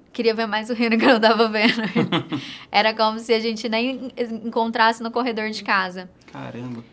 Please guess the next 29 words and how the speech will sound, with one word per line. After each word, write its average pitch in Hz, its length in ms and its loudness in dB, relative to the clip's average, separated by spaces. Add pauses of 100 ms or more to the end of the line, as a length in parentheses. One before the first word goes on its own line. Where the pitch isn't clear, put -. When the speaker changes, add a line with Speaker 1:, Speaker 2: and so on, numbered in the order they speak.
Speaker 1:
E 302 120 0
aí, 320 420 0
nisso 370 380 -4
tudo, 381 360 -2
né, 254 180 0
a 247 40 0
gente 254 280 -4
questionando 233 840 -2
o, 220 420 -8
os 214 200 -12
nossos 220 400 -4
objetivos, 240 1120 -6 (520)
ele 262 180 4
falou 285 300 0
assim, 269 340 -2
"Olha, 214 280 2
você 226 280 -4
tá 247 140 -2
sem 269 260 -4
tempo, 240 560 -6 (640)
só 247 220 2
que 247 100 -2
a 269 60 -4
gente 254 240 -4
tá 262 100 -6
ganhando 269 340 -2
uma 285 120 -6
grana 247 300 -4
legal. 247 480 -4